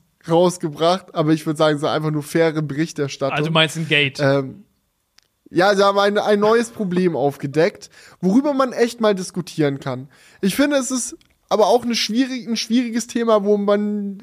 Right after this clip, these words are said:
Speaker 1: w-, was man nicht zu schwarz-weiß sehen sollte. Es geht um folgendes Thema.
Speaker 2: Bin sehr gespannt.
Speaker 1: Ähm, in Amerika haben jetzt zunehmend, äh, Verbrechen Aufschwung gewonnen, bei denen, äh, Leuten die iPhones geklaut werden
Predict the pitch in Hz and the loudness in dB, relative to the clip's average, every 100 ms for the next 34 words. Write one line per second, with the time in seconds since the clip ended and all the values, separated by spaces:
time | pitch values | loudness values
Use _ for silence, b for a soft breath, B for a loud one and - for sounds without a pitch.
0 | 226 190 208 196 233 226 220 240 - 240 | -12 -8 -6 0 0 2 0 -2 -4 -6
1 | 233 - 196 196 196 208 220 208 208 202 | -2 2 2 2 2 2 2 -2 -6 -2
2 | 202 208 208 220 B B B - 190 220 | 0 0 0 -6 B B B 0 0 0
3 | 180 196 - 196 220 214 214 - - 220 | -2 -2 2 4 4 2 -4 -4 -4 -2
4 | 233 247 156 139 135 139 170 170 175 175 | -2 -4 -6 -6 -4 2 4 4 2 -4
5 | 185 b b b b b _ 202 220 196 | -10 b b b b b _ -2 0 0
6 | 190 214 214 185 165 147 156 160 151 156 | 2 2 2 0 0 2 0 -2 0 0
7 | 156 - - b b b b - 214 240 | 0 -10 -20 b b b b -2 0 2
8 | 214 208 196 190 185 - 175 165 160 160 | 2 0 2 0 -4 -6 0 4 4 4
9 | - 165 170 151 147 214 - 160 143 135 | 0 -2 0 0 0 0 0 -4 -6 -8
10 | _ 170 190 - 147 139 131 127 117 123 | _ 0 0 -4 -2 -2 -2 -4 -4 -4
11 | 175 - _ _ b b b b b - | -6 -16 _ _ b b b b b 0
12 | 147 143 170 208 208 - 160 147 143 - | 2 2 0 0 -2 -6 0 4 4 2
13 | 143 147 202 208 208 202 190 165 - 175 | 2 4 4 2 -4 -8 -8 -8 -2 2
14 | 220 240 247 254 262 - 220 - 196 170 | 2 0 -4 -6 -8 -8 -8 -4 2 4
15 | 196 254 214 220 254 247 294 | 2 0 -2 0 0 -4 -10